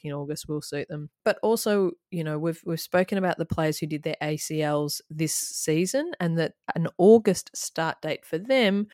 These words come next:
just means that there, there's no way that they can get back. And, and that is really tough. It means that they're absolutely not gonna be able to participate in the next season. However, and this is me putting my player welfare hat on, I think there is a silver lining to that, because players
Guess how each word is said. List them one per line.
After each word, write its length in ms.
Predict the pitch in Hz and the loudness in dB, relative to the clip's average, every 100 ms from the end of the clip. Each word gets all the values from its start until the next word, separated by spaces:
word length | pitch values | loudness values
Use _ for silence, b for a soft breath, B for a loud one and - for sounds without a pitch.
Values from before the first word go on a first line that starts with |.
| - | -4
just 220 | 185 - | -4 0
means 220 | 170 160 | 0 2
that 160 | 165 175 | 0 2
there, 140 | 165 | 0
there's 300 | 156 170 165 | 2 0 2
no 260 | 165 170 180 | 2 2 2
way 220 | 175 156 | 2 2
that 160 | 151 - | -2 -6
they 140 | 151 | -8
can 180 | - 151 | -6 -8
get 240 | 151 - | -6 -4
back. 300 | 147 139 - | 0 0 0
And, 180 | 196 214 - | -2 -2 -2
and 160 | 202 | 0
that 160 | 247 262 | 0 0
is 280 | 202 202 180 | 2 2 2
really 340 | 160 160 151 | 2 2 0
tough. 340 | 147 151 202 - | -2 -4 -4 -4
It 100 | - | -2
means 240 | 165 160 | -2 -2
that 80 | - | -4
they're 160 | 151 - | -2 -2
absolutely 720 | 165 165 - 175 170 - 156 | -2 -4 -8 -4 -2 -2 -2
not 260 | 156 160 - - | -2 -4 -6 -6
gonna 180 | 170 | -4
be 120 | 156 156 | -2 -2
able 180 | 147 | -2
to 60 | 151 | -4
participate 380 | - 160 165 151 - 160 - | -10 -10 -10 -10 -8 -8 -6
in 60 | |
the 80 | 156 | -6
next 300 | 151 - - | -8 -8 -6
season. 440 | 156 151 170 160 - b | -2 -2 -2 -4 -6 b
However, 680 | 262 262 277 285 175 180 339 - | -2 2 4 4 4 4 2 -2
and 180 | 196 | 0
this 180 | 233 262 | 0 -2
is 80 | 294 | -2
me 140 | 240 | -2
putting 240 | 196 180 160 | -2 -2 -4
my 140 | 151 | -4
player 320 | 156 156 147 | -6 -6 -4
welfare 340 | 147 147 165 170 | 0 0 -2 -6
hat 240 | 156 139 | -4 -4
on, 300 | 131 156 240 B B - | -2 -2 -4 B B -10
I 140 | 214 | -10
think 240 | 226 330 359 | -6 -8 -2
there 160 | 392 | 0
is 140 | 392 349 | 0 0
a 60 | |
silver 340 | 294 - 175 156 | -4 0 0 0
lining 440 | 151 139 - 156 | -2 -4 -6 -8
to 120 | 156 175 | -8 -4
that, 300 | 160 302 - | -2 -2 -4
because 480 | 269 - 277 269 - b b b b - | -4 0 -2 -2 -8 b b b b -6
players 480 | - 254 370 415 | -2 2 6 4